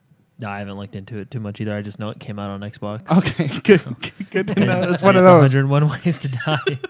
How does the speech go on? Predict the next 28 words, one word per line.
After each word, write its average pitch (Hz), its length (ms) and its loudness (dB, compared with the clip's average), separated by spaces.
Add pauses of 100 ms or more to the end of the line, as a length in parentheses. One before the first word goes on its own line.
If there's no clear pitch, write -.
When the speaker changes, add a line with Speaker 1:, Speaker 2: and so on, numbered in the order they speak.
(140)
Speaker 2:
<laughs> 226 260 -10
I'll 214 160 0
have 220 120 -2
to, 170 160 -6
I'll 175 220 4
Speaker 1:
Uh, - 40 0
no, 185 100 4
Speaker 2:
check 180 100 8
Speaker 1:
I'm 170 60 2
Speaker 2:
it 151 60 2
Speaker 1:
sure 214 100 4
Speaker 2:
out. - 40 4
Speaker 1:
it's 143 100 -6
a 135 40 -2
great 131 240 0
game. 104 260 -8
Speaker 2:
Yeah. 127 140 -6
Speaker 1:
So, 98 320 -10
but 107 240 -16 (640)
Speaker 2:
All 160 80 0
right. 139 180 0
Speaker 1:
we 143 140 -4
also 170 220 -2
have 147 320 0
Shred 185 340 2
It, 180 300 -2 (1040)
a, 117 320 -2
uh, 107 760 -6